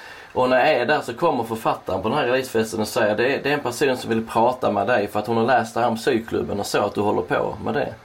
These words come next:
Och så går jag bort i hörnet så står där en, en gammal, gammal trevlig dam. Och så säger hon: "Hej, jag heter Hanne. Det var jag som var Kim Malte Bruns flickvän."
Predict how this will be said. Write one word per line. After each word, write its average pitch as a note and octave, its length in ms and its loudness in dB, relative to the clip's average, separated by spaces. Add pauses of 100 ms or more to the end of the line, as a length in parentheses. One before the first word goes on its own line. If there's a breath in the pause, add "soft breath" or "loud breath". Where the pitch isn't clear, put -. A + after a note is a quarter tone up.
(520 loud breath)
Och A2+ 140 0
så B2+ 100 -2
går C3 100 2
jag B2 160 4
bort D#3 280 2
i A#2 60 0
hörnet C3 340 0
så A#2 80 -6
står C#3+ 300 2
där A#2+ 80 0
en, A#2+ 200 0
en A#2 160 -2
gammal, C3 400 0
gammal A#2 440 2 (420 loud breath)
trevlig A2 800 0
dam. A#2 580 2 (400)
Och A#2+ 140 -2
så A#2+ 100 0
säger B2 300 2
hon: A2 320 2 (220)
"Hej, A2 580 0
jag A#2 80 2
heter A2+ 180 0
Hanne. A2+ 460 0
Det G#2 100 0
var A2 80 2
jag A#2 220 2
som G2+ 140 -6
var G2+ 80 -2
Kim G#2+ 240 0
Malte G2+ 300 0
Bruns G#2 380 0
flickvän." A2+ 500 -2